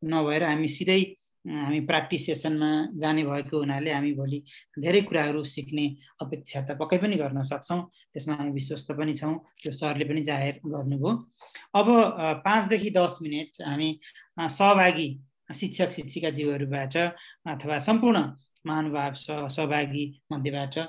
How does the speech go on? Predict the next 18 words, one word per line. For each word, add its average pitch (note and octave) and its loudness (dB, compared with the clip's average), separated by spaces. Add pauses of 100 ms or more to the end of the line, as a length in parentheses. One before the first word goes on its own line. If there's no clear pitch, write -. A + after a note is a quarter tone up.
(360)
केही G#3 6
जिज्ञासा D#3 -2
सरको D#3+ -2
लागि, C#3+ -2 (320)
अ, D3 -8
सोध्ने D3+ -2
कुराहरू C#3 -2
केही C3+ -2
छन् D#3+ -4
भने, C#3 0 (380)
अम, C3+ -4 (460)
पाँचदेखि D#3 0
दस D3+ -2
मिनटसम्म C#3+ -4 (460)
हामी D3 -4
राख्नेछौँ। D3 -4 (400)
अ, C#3 -4
त्यसपछि C#3+ -8